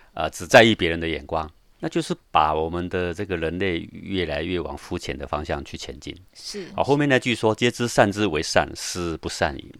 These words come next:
Speaker 1: 就大家都知道说怎么样做是会被别人褒奖的，被别人赞扬的，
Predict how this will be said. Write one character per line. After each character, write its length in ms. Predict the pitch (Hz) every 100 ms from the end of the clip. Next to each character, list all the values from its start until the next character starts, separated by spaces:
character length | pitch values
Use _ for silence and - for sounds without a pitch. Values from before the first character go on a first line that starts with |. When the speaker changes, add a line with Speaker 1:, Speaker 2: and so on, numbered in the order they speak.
| _ _ _ -
Speaker 1:
就 80 | 107
大 120 | 135
家 140 | 135 131
都 160 | 135
知 120 | 127
道 160 | 127 120
说 160 | 120 117
怎 140 | 87
么 80 | 90
样 160 | 113
做 240 | 110 104 -
是 160 | - 104
会 100 | 107
被 160 | 107 92
别 140 | 80
人 200 | 78 76 _ _ _ -
褒 160 | 87
奖 180 | - - -
的， 100 | - _ - -
被 120 | 98
别 180 | 95 80
人 220 | 78 73 -
赞 180 | - 80
扬 240 | 73 50
的， 140 | -